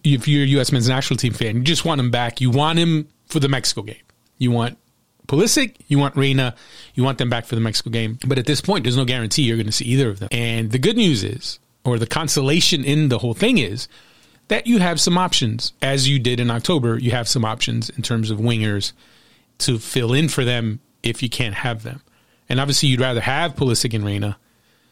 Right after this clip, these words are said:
but right now, th-, there's no guarantee. There's no guarantee. Uh, I know there's been rumblings and rumors about Reyna and can he return? Is he, is he having issues with the hamstring,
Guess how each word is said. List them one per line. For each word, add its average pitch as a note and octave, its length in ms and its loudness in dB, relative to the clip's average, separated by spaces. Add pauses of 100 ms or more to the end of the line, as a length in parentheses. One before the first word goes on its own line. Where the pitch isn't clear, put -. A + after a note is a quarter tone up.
(340)
but A2+ 120 -2
right A2+ 180 0
now, B2+ 640 0 (360)
th-, C#3+ 460 -4
there's C3+ 180 2
no D3 60 2
guarantee. D#3+ 500 0
There's A#2 160 0
no D3 60 2
guarantee. C#3+ 560 0
Uh, A#2 280 0
I A2+ 60 -4
know B2 160 0
there's A#2 160 0
been A2+ 240 0
rumblings C3 460 2
and A#2 120 2
rumors C#3 420 2
about A#2 280 -2
Reyna B2+ 300 2
and A#2+ 280 0
can C3 220 0
he C3 140 4
return? C3+ 440 2
Is A#2+ 140 2
he, D3 320 2
is B2+ 160 0
he C3+ 120 2
having C3 280 2
issues B2+ 300 2
with B2 100 0
the - 80 -4
hamstring, B2 640 0